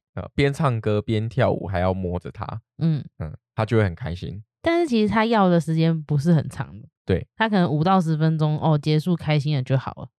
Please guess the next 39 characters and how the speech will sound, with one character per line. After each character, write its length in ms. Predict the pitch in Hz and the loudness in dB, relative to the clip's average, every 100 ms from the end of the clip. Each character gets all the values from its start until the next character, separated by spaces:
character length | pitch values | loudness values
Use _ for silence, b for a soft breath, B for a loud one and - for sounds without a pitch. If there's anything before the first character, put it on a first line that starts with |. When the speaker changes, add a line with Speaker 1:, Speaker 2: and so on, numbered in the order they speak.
| _ | _
Speaker 1:
对， 180 | 107 95 | 2 2
对， 200 | 92 87 | 0 -2
对。 260 | 90 101 - | -6 -8 -8
Speaker 2:
那 120 | 180 | 0
他 120 | 180 190 | 2 2
就 140 | 190 | 2
也 160 | 165 139 | 2 0
是 260 | - 165 | -2 0
会 200 | 156 175 | 2 2
去 140 | 156 170 | 2 0
做 180 | - 160 | 0 2
他 180 | 156 | 2
自 140 | 151 160 | 0 -4
己 80 | 139 | -6
的 80 | |
事 160 | 131 156 | -4 -6
情， 180 | 143 143 | -6 -4
就 160 | 175 | 0
也 80 | 160 | 0
不 140 | 127 135 | -2 0
会 160 | 151 | 0
再 140 | 147 131 | 0 -2
来 160 | 113 | -4
吵。 200 | - - - _ _ _ _ | -8 -12 -14 _ _ _ _
Speaker 1:
对 160 | 113 | 2
啊， 240 | 95 82 82 _ _ _ - | 2 0 -8 _ _ _ -2
所 120 | 147 | 0
以 60 | |
你 80 | 131 | 2
看， 180 | 127 139 | 2 2
我 180 | 87 101 | 2 2
们 260 | 98 101 117 _ _ - | 4 2 -2 _ _ 0
为 200 | 185 147 | 4 6
了 100 | 123 | 6
要 200 | 131 127 | 4 4
让 220 | 127 113 | 2 0
他 240 | 113 107 | 0 0
调 320 | 107 110 90 | 0 0 0
整， 320 | 107 98 - | 0 -2 -2